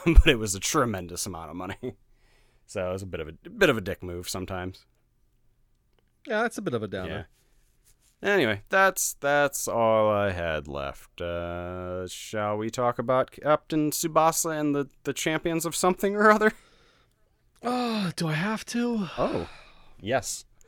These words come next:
Speaker 2: Yeah.
Speaker 1: Yes, sorry.
Speaker 2: Y-, yeah.
Speaker 1: Your contract, bro.
Speaker 2: <laughs> Man.
Speaker 1: <laughs>
Speaker 2: You know, I find myself in a lot of positions where I get excited for things that I didn't really understand.
Speaker 1: <laughs>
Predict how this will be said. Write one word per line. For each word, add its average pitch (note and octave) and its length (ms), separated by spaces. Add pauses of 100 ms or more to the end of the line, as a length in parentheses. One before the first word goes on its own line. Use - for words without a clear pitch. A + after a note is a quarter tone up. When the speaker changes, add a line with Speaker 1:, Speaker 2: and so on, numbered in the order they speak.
Speaker 2:
Yeah. G#3+ 220
Speaker 1:
Yes, G#3+ 240
sorry. F#2 320 (680)
Speaker 2:
Y-, G3 120 (220)
yeah. D#3+ 320
Speaker 1:
Your C#3+ 100
contract, F#2+ 480
bro. G2+ 140 (1200)
Speaker 2:
<laughs> F3 60 (800)
Man. A3+ 500 (320)
Speaker 1:
<laughs> G3+ 80 (1300)
Speaker 2:
You B3 160
know, B3 300 (1800)
I A#3 140
find A3 260
myself D#3 400
in A#2+ 80
a A2+ 60
lot A2 200
of G#2+ 80
positions G#2+ 760 (140)
where A2+ 500 (180)
I C#3+ 100
get C#3 160
excited A#2 480
for A#2 120
things G#2+ 320
that A2+ 100
I G#2+ 80
didn't G#2+ 300
really G2+ 240
understand. F#2+ 800
Speaker 1:
<laughs> - 100